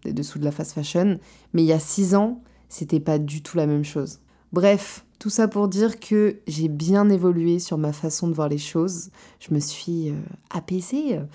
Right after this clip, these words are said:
et je me suis rendu compte que c'était pas en agressant les gens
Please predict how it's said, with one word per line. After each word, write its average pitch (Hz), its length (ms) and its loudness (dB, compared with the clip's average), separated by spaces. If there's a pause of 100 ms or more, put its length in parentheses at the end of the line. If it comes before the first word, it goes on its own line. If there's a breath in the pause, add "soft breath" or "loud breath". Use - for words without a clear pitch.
(320 loud breath)
et 202 140 2
je 196 100 0
me 180 60 6
suis 180 160 0
rendu 175 200 0
compte 240 200 2
que 233 360 2
c'était 170 300 -4
pas 196 120 2
en 185 180 2
agressant 175 480 0
les 165 140 2
gens 185 340 -2